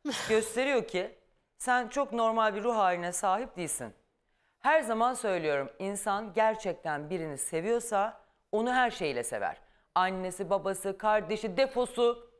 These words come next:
Speaker 2: osu busu. Gerçekten seviyorsa. Sen şimdi babasına ağza alınmayacak küfürlerle dolu mesajlar atıyorsun. Üstelik <clears throat> seviyorum dediğin kızın da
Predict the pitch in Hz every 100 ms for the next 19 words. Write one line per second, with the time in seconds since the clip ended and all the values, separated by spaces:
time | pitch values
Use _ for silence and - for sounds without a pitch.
0 | _ - 285 277 311 240 240 196 143 -
1 | _ _ _ 208 214 208 202 208 190 156
2 | 131 - _ _ _ - - 311 330 262
3 | 220 269 277 226 - 202 233 240 - 269
4 | 277 214 214 220 - - 208 220 254 190
5 | 180 202 190 196 190 254 262 247 247 277
6 | - _ _ _ 220 240 - 339 294 262
7 | - _ _ _ _ _ _ - - 233
8 | 180 - - 226 330 330 240 214 208 311
9 | 320 _ - 220 294 320 247 240